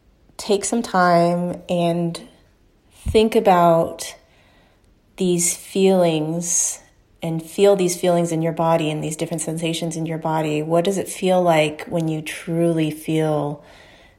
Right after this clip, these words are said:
grateful? What does it feel like when somebody is telling you that your feelings should be invalidated and you should feel a different way, you should feel positive?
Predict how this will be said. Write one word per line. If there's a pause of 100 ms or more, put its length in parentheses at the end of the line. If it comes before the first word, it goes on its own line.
(100)
grateful?
What
does
it
feel
like (400)
when (300)
somebody
is (300)
telling
you
that
your
feelings
should
be
invalidated
and
you
should
feel
a
different
way,
you
should
feel
positive?